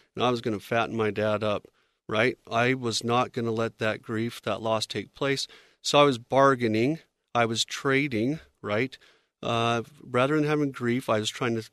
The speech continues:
bring to the table, "Hey, can we put loss and grief off and trade for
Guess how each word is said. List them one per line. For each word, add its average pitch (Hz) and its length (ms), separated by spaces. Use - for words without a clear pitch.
bring 120 180
to 117 80
the 110 100
table, 110 380
"Hey, 123 320
can 120 120
we 110 100
put - 460
loss 123 480
and 113 120
grief 113 300
off 104 360
and 107 140
trade 104 420
for 101 540